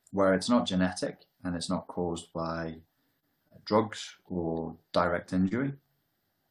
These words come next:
it is trauma. Trauma. So we don't use the word trauma, we could say, uh, systemic pressure that's caused damage, an impression made upon the system repetitively and forcefully enough that's of a nature that causes the system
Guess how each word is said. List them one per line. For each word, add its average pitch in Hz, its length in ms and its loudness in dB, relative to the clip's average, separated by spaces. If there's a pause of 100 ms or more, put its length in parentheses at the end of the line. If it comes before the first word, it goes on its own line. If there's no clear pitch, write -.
(360)
it 107 160 -4
is 95 400 -2 (440)
trauma. 113 420 -4 (920)
Trauma. 101 380 -4 (400)
So 101 320 0
we 101 120 -2
don't 127 260 10
use 120 240 10
the 107 60 -4
word 95 260 2
trauma, 90 400 -2
we 92 160 -2
could 90 160 -10
say, 76 300 -4 (160)
uh, 95 180 -6
systemic 92 560 -2
pressure 90 340 -4
that's 90 200 -8
caused 87 580 -6
damage, 82 560 -6
an 85 160 -2
impression 95 720 2
made 92 240 2
upon 92 320 -2
the 90 40 0
system 85 600 -4 (340)
repetitively 95 720 -2
and 85 160 -4
forcefully 92 520 -4
enough 85 320 -6
that's - 160 -4
of 101 120 0
a 95 60 -4
nature 90 440 -4
that - 180 -16
causes 87 440 -6
the - 60 -20
system - 560 -6